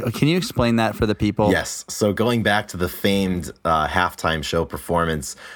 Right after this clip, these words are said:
Speaker 2: uh, Scott Stapp was, uh, gallivanting all around the field, uh, at Texas Stadium in Dallas, Texas for a Cowboys Thanksgiving game in a Scott Stapp Dallas Cowboys jersey with the number eleven on it. And eleven was on there not because it was his favorite number,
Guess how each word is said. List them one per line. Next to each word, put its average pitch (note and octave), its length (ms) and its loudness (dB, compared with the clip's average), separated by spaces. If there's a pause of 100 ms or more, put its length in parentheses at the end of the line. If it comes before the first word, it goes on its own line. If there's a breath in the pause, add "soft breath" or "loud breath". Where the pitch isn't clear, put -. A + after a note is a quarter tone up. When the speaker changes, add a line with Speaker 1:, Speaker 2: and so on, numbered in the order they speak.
Speaker 2:
uh, D2 140 0
Scott A2 360 0
Stapp A2+ 420 0
was, F#2 280 2
uh, F2 260 2
gallivanting F#2+ 720 0
all G2+ 240 2
around G2 240 0
the E2+ 60 -4
field, F2+ 520 0 (320 loud breath)
uh, D#2+ 260 2
at D#2 200 -2
Texas F#2+ 340 -4
Stadium F2 420 0
in D2+ 80 -2
Dallas, D#2 360 0
Texas D#2 380 -4
for D2+ 140 -4
a C#2+ 60 -4
Cowboys D2+ 500 -2
Thanksgiving E2 560 -4
game C#2+ 320 -2 (360 loud breath)
in E2+ 120 0
a D#2 200 0
Scott A2 400 0
Stapp A2+ 480 0
Dallas G2 340 2
Cowboys F2 500 0
jersey E2+ 440 0
with D#2+ 180 -2
the E2 100 -2
number F2+ 320 0
eleven E2 500 0
on C#2+ 200 0
it. C#2+ 180 -4
And E2 280 0 (220 loud breath)
eleven B2 560 2
was G#2+ 200 0
on G2+ 220 2
there F2+ 160 2
not F#2+ 260 2
because C#3 300 0
it C3 40 2
was A#2+ 160 2
his G#2+ 140 -6
favorite G2 340 2
number, D#2 440 0